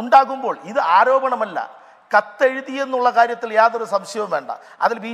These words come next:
ജെ പിക്ക് യാതൊരു തർക്കവുമില്ല. ഈ കഴിഞ്ഞ രണ്ട് ദിവസത്തിന് മുമ്പേ, ഏഹ്, ഒരു, ഏഹ്, ഒരു ചാനലിൽ, ഏഹ്, ജനം ചാനലിൽ ഡിബേറ്റിൽ നമ്മുടെ ഡെപ്യൂട്ടി മേയർ പറഞ്ഞ് കരമന അജിത്തിന്റെ സംശയമുണ്ട് എന്ന് പറഞ്ഞു. എങ്കിൽ കരമന അജിത്തിന് സംശയമുണ്ട് എന്ന് പറയുന്ന ഡെപ്യൂട്ടി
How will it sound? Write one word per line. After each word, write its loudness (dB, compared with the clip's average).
ജെ -6
പിക്ക് -8
യാതൊരു 2
തർക്കവുമില്ല. -4
ഈ -10
കഴിഞ്ഞ 2
രണ്ട് -2
ദിവസത്തിന് -4
മുമ്പേ, -2
ഏഹ്, 4
ഒരു, -6
ഏഹ്, -6
ഒരു -10
ചാനലിൽ, 2
ഏഹ്, 2
ജനം -2
ചാനലിൽ 0
ഡിബേറ്റിൽ -2
നമ്മുടെ -2
ഡെപ്യൂട്ടി -6
മേയർ 0
പറഞ്ഞ് -8
കരമന 2
അജിത്തിന്റെ -6
സംശയമുണ്ട് -4
എന്ന് -12
പറഞ്ഞു. -20
എങ്കിൽ -6
കരമന 4
അജിത്തിന് -4
സംശയമുണ്ട് 0
എന്ന് -4
പറയുന്ന 0
ഡെപ്യൂട്ടി -6